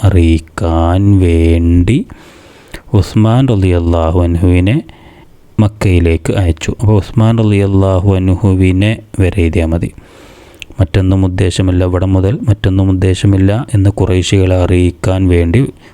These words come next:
ഉസ്മാൻ റളിയല്ലാഹു അൻഹുവിനെ ഇതുവരെ ഇത്. ഇതാണ് രണ്ടാമത്തത് പൂരിപ്പിക്കാനുള്ളത്. ഇനി മൂന്നാമത്തെ നോക്കൂ, സ്വഹാബികളുടെ പ്രതിജ്ഞ ഡാഷ് തയ്യാറാവുകയും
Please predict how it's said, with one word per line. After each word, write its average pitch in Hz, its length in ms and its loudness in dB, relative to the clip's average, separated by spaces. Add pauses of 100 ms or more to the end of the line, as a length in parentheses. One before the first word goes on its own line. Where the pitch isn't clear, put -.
(120)
ഉസ്മാൻ 95 340 0
റളിയല്ലാഹു 80 640 0
അൻഹുവിനെ 82 540 0 (180)
ഇതുവരെ 87 360 0
ഇത്. 90 200 -8 (760)
ഇതാണ് 87 340 0 (340)
രണ്ടാമത്തത് 90 760 0 (380)
പൂരിപ്പിക്കാനുള്ളത്. 85 920 -2 (640)
ഇനി 113 320 0
മൂന്നാമത്തെ 104 640 2
നോക്കൂ, 85 340 0 (800)
സ്വഹാബികളുടെ 101 1160 0
പ്രതിജ്ഞ 87 680 -2 (760)
ഡാഷ് 82 960 0 (100)
തയ്യാറാവുകയും 82 1080 0